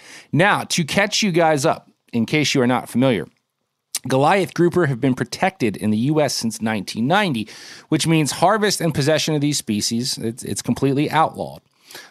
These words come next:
Uh, and this also explains, I'm sure you guys have seen this, when you see somebody posing with a Goliath grouper,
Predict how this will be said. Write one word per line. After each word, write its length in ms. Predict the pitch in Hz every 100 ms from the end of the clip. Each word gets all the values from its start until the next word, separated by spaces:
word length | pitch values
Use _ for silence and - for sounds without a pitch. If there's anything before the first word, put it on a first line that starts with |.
| -
Uh, 260 | 113 107 98
and 100 | 123
this 140 | 143
also 340 | 165 156 160 131
explains, 600 | - - 135 127 110 -
I'm 100 | 107
sure 160 | 139
you 80 | 120
guys 180 | 117 107
have 100 | -
seen 240 | - 135
this, 280 | 104 92 -
when 100 | 120
you 80 | 123
see 180 | - 151
somebody 360 | - 214 190
posing 540 | 143 - 185 180 151 127
with 180 | 180 170
a 40 |
Goliath 480 | 117 113 131 113 -
grouper, 400 | 131 143 92